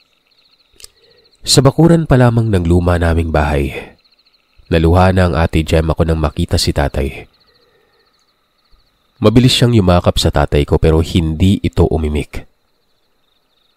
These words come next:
"Bakit kayo umuwi?" Yun lang ang nasabi ng aking ama. Nagkatitigan kaming tatlo nun. Nang sumapit ang unang gabi namin sa probinsya ay maagang nagluto ng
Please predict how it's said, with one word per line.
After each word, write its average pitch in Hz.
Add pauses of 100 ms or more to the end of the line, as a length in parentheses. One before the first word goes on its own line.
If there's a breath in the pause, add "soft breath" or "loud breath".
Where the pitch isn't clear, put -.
(920)
"Bakit 98
kayo 117
umuwi?" 101 (1400)
Yun 85
lang 82
ang 78
nasabi 80
ng 73
aking 76
ama. 71 (1500)
Nagkatitigan 85
kaming 78
tatlo 71
nun. - (2500)
Nang 135
sumapit 151
ang 110
unang 110
gabi 87
namin 82
sa -
probinsya 76
ay 101
maagang 104
nagluto 85
ng 80